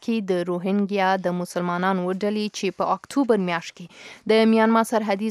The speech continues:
ساتونکو باندې برید ترسره کړی، د سعودي عربستان او پاکستان سره اړیکې درلودلې. د برما مسلمانان وایي، دغه هیواد کې د خپل شناخت لپاره مبارزه یې پیل کړې ده. د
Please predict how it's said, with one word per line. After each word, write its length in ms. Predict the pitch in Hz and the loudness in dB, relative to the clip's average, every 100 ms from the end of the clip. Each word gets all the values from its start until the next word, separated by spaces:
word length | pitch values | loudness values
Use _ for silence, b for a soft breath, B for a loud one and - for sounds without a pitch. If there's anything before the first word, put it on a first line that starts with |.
| - | -4
ساتونکو 460 | 202 - 226 220 202 | -6 -2 0 2 2
باندې 320 | 196 196 175 | 2 0 0
برید 220 | 240 277 | 0 0
ترسره 320 | 254 - 247 233 | -4 -2 0 0
کړی، 260 | 233 233 233 | 0 0 2
د 120 | 214 208 | 0 2
سعودي 260 | 214 190 196 | -2 0 0
عربستان 540 | 190 185 - 214 202 208 | 0 0 -2 2 4 2
او 0 | 202 202 | 2 -2
پاکستان 500 | - 208 - 240 247 | -2 -4 0 2 2
سره 240 | 233 208 196 | 2 4 2
اړیکې 260 | 202 - 185 | 0 -4 -2
درلودلې. 720 | 170 175 175 170 - _ 180 | -2 -2 -4 -4 -8 _ -8
د 80 | 180 185 | -6 -4
برما 300 | 180 185 196 B B B - | -2 2 2 B B B -4
مسلمانان 540 | 214 220 202 202 220 220 | 0 2 2 4 4 4
وایي، 260 | 220 226 247 214 | 2 2 -2 -2
دغه 220 | 214 202 185 | -2 -2 -2
هیواد 340 | 185 226 247 | 0 0 -2
کې 100 | 240 202 | -4 -4
د 80 | 202 | -6
خپل 240 | - 214 208 | -4 -4 -4
شناخت 420 | 214 220 247 - 185 | -2 0 0 -2 -4
لپاره 300 | 196 185 208 | -2 -2 0
مبارزه 480 | 202 185 180 180 202 | -2 -2 -4 -2 -2
یې 100 | 170 - | -2 -4
پیل 160 | 170 - | -8 -6
کړې 160 | 180 175 | -4 -2
ده. 40 | 175 - _ 185 | -2 -4 _ -8
د 160 | 175 | -8